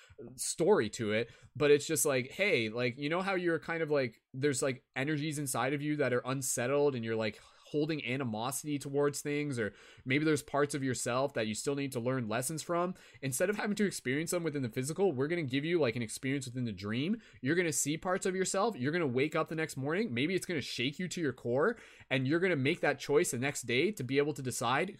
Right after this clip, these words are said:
who you're gonna be from that point forward. Are you gonna choose to be the hero, or are you gonna choose to be the villain? And obviously a part of it is understanding that, like, it's always gonna be, there's always gonna be a bit of both. <laughs> So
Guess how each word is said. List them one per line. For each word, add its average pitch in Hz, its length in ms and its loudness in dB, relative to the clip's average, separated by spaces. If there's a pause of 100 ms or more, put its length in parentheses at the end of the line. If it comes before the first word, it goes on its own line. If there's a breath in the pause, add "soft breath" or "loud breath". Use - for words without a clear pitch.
who 180 100 0
you're 160 180 2
gonna 147 160 2
be 127 220 -2
from 120 200 -8
that 120 180 -2
point 135 260 -6
forward. 101 420 -2 (340 loud breath)
Are 110 120 2
you 120 100 2
gonna 120 180 0
choose 156 320 -2
to 143 60 -8
be 160 100 -2
the 147 80 0
hero, 175 340 2
or 120 140 0
are 120 40 2
you 120 100 0
gonna 117 160 0
choose 151 300 -6
to 139 80 -10
be 156 120 -4
the 147 80 -4
villain? 98 380 -2 (240 soft breath)
And 120 320 -2 (200)
obviously 147 460 0
a 143 40 4
part 139 320 2
of 127 140 2
it 127 180 0
is 120 140 -2
understanding 123 520 -2
that, 110 180 0
like, 110 140 0
it's 123 140 0
always 240 220 6
gonna 208 140 4
be, 165 200 -2 (520)
there's 214 260 2
always 285 160 6
gonna 202 140 8
be 185 100 6
a 151 60 6
bit 143 160 4
of 110 80 -2
both. 147 420 2
<laughs> - 60 -20 (400 loud breath)
So - 140 0